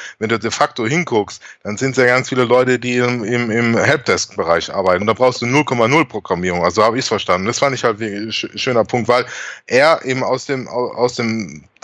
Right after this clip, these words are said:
Feld da kommt, ne, Arbeitgeber, wie du auch sagst, und, äh, und dann praktisch das mit den eigenen Waffen schlägt, ne? Da kommt eben nicht so ein Schlaumeier von außen her und, und redet da, redet darüber, sondern das ist ja einer aus dem, aus dem Inner Circle, der da im, im, in diesem Club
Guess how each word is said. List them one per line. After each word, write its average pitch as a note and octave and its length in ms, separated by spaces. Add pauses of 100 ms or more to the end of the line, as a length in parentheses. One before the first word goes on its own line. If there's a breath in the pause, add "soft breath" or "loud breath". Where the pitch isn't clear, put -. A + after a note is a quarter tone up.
(140)
Feld B2 340
da G2+ 100
kommt, D#3+ 500
ne, B2 140
Arbeitgeber, C3 800
wie B2 60
du A#2+ 100
auch A2 160
sagst, C3+ 380
und, B2 240 (480 loud breath)
äh, G#2 240
und B2 260
dann A#2 360
praktisch B2+ 380
das B2+ 120
mit B2 140
den A#2+ 120
eigenen A#2+ 320
Waffen A2+ 260
schlägt, F#2 360
ne? A2+ 100
Da C3 80
kommt B2 260
eben B2 160
nicht D3 140
so - 80
ein A2+ 80
Schlaumeier B2 540
von G#2+ 160
außen A2+ 320
her C#3+ 320
und, B2 200
und A2 240
redet C3+ 320
da, C#3+ 240 (380 loud breath)
redet C#3 220
darüber, C3 400
sondern B2 380
das A#2 120
ist A#2 100
ja A#2+ 140
einer A#2 200
aus A2 180
dem, G#2+ 200
aus G#2 160
dem A2 160
Inner A2+ 220
Circle, A2 440
der G2 300
da F#2+ 280
im, F2 240
im, F#2+ 220
in G2+ 160
diesem G#2 320
Club B2 200